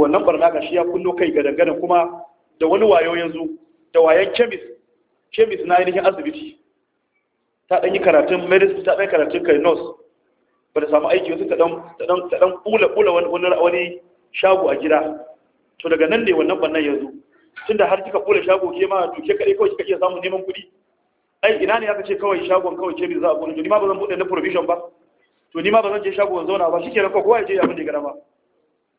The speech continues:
Shikenan abin da ya faru. Yanzu kofa ne ya buɗe kawai kowa ya abin da ya ga dama. Da yana da wuya ka ga 'yar Bahaushe a, a, a shago. Ko? Yanzu zaman shago ya zama na dukkan kabilar Najeriya.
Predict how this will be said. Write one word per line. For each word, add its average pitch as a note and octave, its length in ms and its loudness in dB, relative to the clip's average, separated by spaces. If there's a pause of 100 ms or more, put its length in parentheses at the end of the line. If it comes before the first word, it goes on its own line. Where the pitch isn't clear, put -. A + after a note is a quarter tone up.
(280)
Shikenan A3+ 260 -2
abin G3 140 0
da F#3 60 6
ya F#3 40 6
faru. D3+ 320 2 (1600)
Yanzu E3 220 2
kofa A3+ 260 4
ne F#3+ 80 2
ya F#3+ 60 8
buɗe F3 300 0
kawai F3+ 180 0
kowa G#3 220 8
ya F3+ 80 2
abin - 140 -8
da D#3+ 60 -8
ya D3 60 -8
ga D3 60 -4
dama. C#3 260 -6 (1400)
Da G3 120 4
yana F#3+ 220 2
da D#3+ 60 -2
wuya F3+ 200 4
ka F3+ 100 2
ga E3 480 2
'yar F#3+ 160 -2
Bahaushe E3 560 0
a, G2 40 -8 (280)
a, C#3+ 120 -6
a - 20 -4
shago. D#3+ 420 0 (920)
Ko? G3 100 6 (880)
Yanzu D#3+ 240 4
zaman G#3 200 4
shago G#3 280 4
ya E3+ 100 6
zama F3 160 0
na F3 80 0
dukkan F3 300 0
kabilar E3+ 280 0
Najeriya. C#3+ 440 0